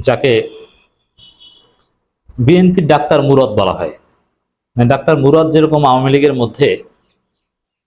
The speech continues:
অশালীন কথাবার্তা বলতেন, মাস্তানি টাইপের কথাবার্তা বলতেন, সেম রোল প্লে করছেন বিএনপির দুদু। তিনি কিন্তু দখলদার একজন, ঢাকা বিশ্ববিদ্যালয় অ্যালামনাই অ্যাসোসিয়েশন দখল করেছে।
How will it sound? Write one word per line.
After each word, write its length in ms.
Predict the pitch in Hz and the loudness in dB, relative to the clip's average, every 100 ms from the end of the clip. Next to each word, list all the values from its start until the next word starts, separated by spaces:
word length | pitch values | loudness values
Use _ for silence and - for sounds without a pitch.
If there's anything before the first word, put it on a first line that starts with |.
| _ 123 | _ -4
অশালীন 500 | 120 - 165 165 156 | -2 -2 0 0 0
কথাবার্তা 520 | 131 139 135 135 120 | 0 0 0 0 -2
বলতেন, 420 | 104 95 110 175 - _ _ _ _ - | -2 -2 -4 -6 -10 _ _ _ _ -6
মাস্তানি 440 | 107 - 143 165 | -6 0 0 2
টাইপের 280 | 156 147 127 | 0 0 0
কথাবার্তা 440 | 107 107 98 92 | 0 0 -2 -2
বলতেন, 400 | 90 92 107 156 196 _ _ _ _ _ _ _ _ _ _ _ _ _ _ _ - | -4 -4 -6 -8 -10 _ _ _ _ _ _ _ _ _ _ _ _ _ _ _ -10
সেম 640 | - - - 175 170 170 - 117 | -6 -4 -2 0 0 -2 -4 0
রোল 340 | 120 151 151 | 2 2 0
প্লে 140 | 135 | 0
করছেন 440 | 135 139 - 160 120 | 0 -2 -2 -2 0
বিএনপির 400 | 120 110 165 127 | 0 0 -2 0
দুদু। 260 | 113 98 - _ _ _ _ - | 0 -2 -8 _ _ _ _ -2
তিনি 140 | 220 | 0
কিন্তু 200 | 226 147 | 2 0
দখলদার 360 | 117 156 110 95 | 0 0 0 -2
একজন, 280 | 80 - - _ _ _ 143 | -6 -12 -20 _ _ _ -2
ঢাকা 160 | 143 | 0
বিশ্ববিদ্যালয় 460 | 147 - 151 147 143 | -2 -2 -2 0 0
অ্যালামনাই 280 | 127 135 131 | 0 0 -2
অ্যাসোসিয়েশন 420 | - 135 135 127 | -2 -4 -2 -2
দখল 220 | 98 110 | -4 -6
করেছে। 280 | 90 80 | -8 -10